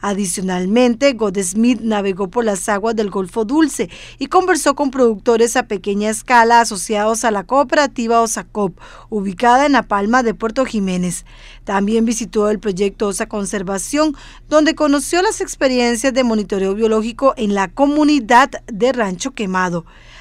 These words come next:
Asimismo, junto a líderes comunales del territorio indígena Boruca, en Buenos Aires de Punta Arenas, este lunes el ministro del Pacífico y el Medio Ambiente del Reino Unido conoció el proyecto de conservación indígena El Chahuite,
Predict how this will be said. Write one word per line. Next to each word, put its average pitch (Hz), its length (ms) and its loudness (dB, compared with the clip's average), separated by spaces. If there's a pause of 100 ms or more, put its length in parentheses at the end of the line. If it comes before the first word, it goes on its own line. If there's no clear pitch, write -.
(120)
Asimismo, 240 680 2
junto 226 380 0
a 196 100 0
líderes 214 400 0
comunales 202 500 -2
del 226 160 -4
territorio 196 380 -4
indígena 208 380 -2
Boruca, 254 480 0
en 247 80 0
Buenos 190 340 -4
Aires 214 260 0
de 185 100 -6
Punta 190 320 -6
Arenas, 214 420 -2 (340)
este 311 300 2
lunes 285 320 2
el 285 100 2
ministro 233 420 0
del 254 100 0
Pacífico 254 600 -2
y 208 120 0
el 196 100 -2
Medio 202 240 0
Ambiente 220 420 0
del 220 140 -2
Reino 196 320 -2
Unido 214 480 0 (300)
conoció 294 360 4
el 277 80 2
proyecto 247 480 0
de 254 100 2
conservación 220 680 -4
indígena 240 480 0
El 269 320 -2 (520)
Chahuite, 247 720 2